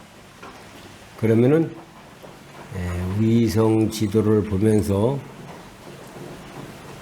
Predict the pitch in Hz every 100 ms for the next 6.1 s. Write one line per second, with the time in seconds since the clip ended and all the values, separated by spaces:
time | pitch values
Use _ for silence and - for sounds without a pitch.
0 | - - - - - - - - - -
1 | - - - - - - 98 - - -
2 | - - - 107 107 110 123 123 131 120
3 | 120 - 113 143 151 127 120 139 - -
4 | - - - - - - - - - -
5 | - - - - - - - - - 92